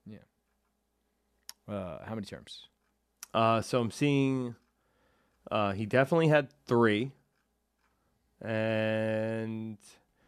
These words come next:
Speaker 2: months prior, they speculated would run for an unprecedented third term, you know? Third and fourth terms.
Speaker 1: Oh, wow.
Speaker 2: Yeah, he did get a, get a little bit of a fourth term.
Speaker 1: Hmm. And then he died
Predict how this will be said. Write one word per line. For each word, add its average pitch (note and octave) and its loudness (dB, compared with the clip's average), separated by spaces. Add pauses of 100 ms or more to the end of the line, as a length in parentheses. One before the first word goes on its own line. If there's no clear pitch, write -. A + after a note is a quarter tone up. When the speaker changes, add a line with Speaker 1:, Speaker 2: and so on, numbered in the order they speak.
(220)
Speaker 2:
months A#2+ 0
prior, A#2 4
they A2 0
speculated A#2 2
would A2 0
run G#2+ 0
for G#2+ -2
an G2+ -4 (100)
unprecedented A2 0 (140)
third A#2+ -2
term, F#2+ -12 (120)
you F#2+ -6
know? G#2+ -6 (680)
Third C3+ 6
and D#3 4
fourth G3+ 6
terms. - 0 (120)
Speaker 1:
Oh, C#3+ -6
wow. C3+ -6 (160)
Speaker 2:
Yeah, C3+ 2 (200)
he A#2+ -2
did C#3 2
get B2+ 6
a, G#2+ 4
get A2 0
a A2+ 2
little A2+ 2
bit G#2+ 2
of G2+ -2
a G2 -4
fourth G#2+ -4
term. G2 0
Speaker 1:
Hmm. G#2 -2 (1800)
And A2 4
then B2 4
he C3+ 2
died G2+ 0